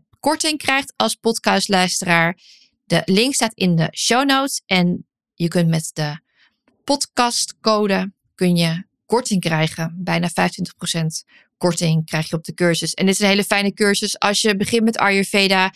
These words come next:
en je denkt, "Er zijn zoveel verschillende remedies die ik in kan zetten." Deze cursus is expres zo gemaakt dat het je helpt navigeren door al die mogelijkheden en je telkens weer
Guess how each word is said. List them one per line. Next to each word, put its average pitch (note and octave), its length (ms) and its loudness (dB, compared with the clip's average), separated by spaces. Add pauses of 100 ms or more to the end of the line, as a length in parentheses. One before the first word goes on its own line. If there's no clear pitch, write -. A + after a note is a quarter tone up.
(300)
en F#3+ 100 2
je F#3+ 60 4
denkt, F#3+ 200 2
"Er - 240 -14
zijn G3 320 2
zoveel G3+ 380 0
verschillende A#3+ 460 0
remedies G3+ 440 2
die A3 120 2
ik - 140 -8
in G#3+ 140 2
kan G#3+ 180 0
zetten." A3 400 0 (460)
Deze A3+ 320 0
cursus A3+ 320 -2
is G3+ 220 -4
expres A3 600 0
zo A#3+ 200 0
gemaakt A#3+ 360 0
dat G3+ 120 -4
het - 140 -12
je G#3+ 60 2
helpt G3+ 340 2
navigeren G#3+ 760 2
door F#3 140 0
al G#3 160 2
die G#3+ 100 2
mogelijkheden G3 720 2
en F#3 80 2
je F3+ 120 2
telkens A#3+ 480 0
weer G3+ 540 0